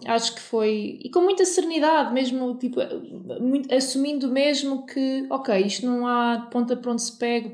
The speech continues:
podem já parar com os vossos possíveis comentários que apareçam na vossa cabeça. Também numa tentativa, acho eu, de tentar apaziguar, que eu acho que é normal que as pessoas pensem, porque é a primeira vez que vamos ver assim um, um, um pivô, um jornalista,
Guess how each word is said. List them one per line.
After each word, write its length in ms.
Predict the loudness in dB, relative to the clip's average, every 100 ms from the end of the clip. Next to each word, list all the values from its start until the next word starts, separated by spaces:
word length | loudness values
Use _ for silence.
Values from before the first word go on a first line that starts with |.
| -8
podem 400 | -4 -2 0 -2 -2
já 280 | -2 -2 -2
parar 360 | -2 -2 -2
com 60 | -4
os 60 | 0
vossos 260 | 0 0
possíveis 440 | -2 -2 0 0 0
comentários 520 | 2 2 2 0 -2
que 160 | -6 -6
apareçam 400 | -4 -2 -2 -2
na 80 | -4
vossa 280 | -8 -8
cabeça. 420 | -12 -14 -14 -16 -20 -20 -20 -20 -18 0
Também 220 | 2 4
numa 160 | 4 4
tentativa, 640 | 2 2 -2 0 -2 0
acho 320 | -2 -2 4
eu, 160 | 4 4
de 60 |
tentar 280 | 0 0 0
apaziguar, 880 | 2 2 2 0 2 4 4 2 -2 -14 -18 0
que 100 | 4
eu 60 |
acho 220 | 4 2
que 80 | 2
é 60 | 2
normal 320 | 4 4 2
que 80 | 0
as 80 | 0
pessoas 360 | 2 2 2
pensem, 460 | 2 2 2 0 -2
porque 160 | 0
é 40 | 0
a 20 |
primeira 420 | 2 2 4 2
vez 280 | 4 2 2
que 80 | 2
vamos 200 | 2 2
ver 220 | 2 0
assim 220 | 0 0 0
um, 200 | 0 0 2
um, 720 | 6 6 4 2 0 2 4
um 60 | 4
pivô, 520 | 4 0 4 4 6
um 120 | 6
jornalista, 800 | 4 4 2 2 0 -2 -2 -4